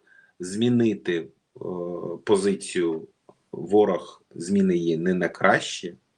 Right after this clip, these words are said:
а отримає втрату і більш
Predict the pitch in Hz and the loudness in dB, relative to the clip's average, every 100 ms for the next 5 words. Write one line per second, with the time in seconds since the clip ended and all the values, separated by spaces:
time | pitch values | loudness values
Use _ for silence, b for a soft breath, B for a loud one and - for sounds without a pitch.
0 | _ _ _ _ - 98 104 104 98 92 | _ _ _ _ -4 0 2 2 0 -4
1 | B B B B - 87 110 123 123 101 | B B B B -10 -4 0 2 2 0
2 | 92 85 - _ _ _ - - - - | 0 -4 -18 _ _ _ -20 -20 -20 0
3 | 101 117 123 101 87 - 92 87 104 - | 4 4 4 2 2 0 -6 0 0 0
4 | - - | -8 -12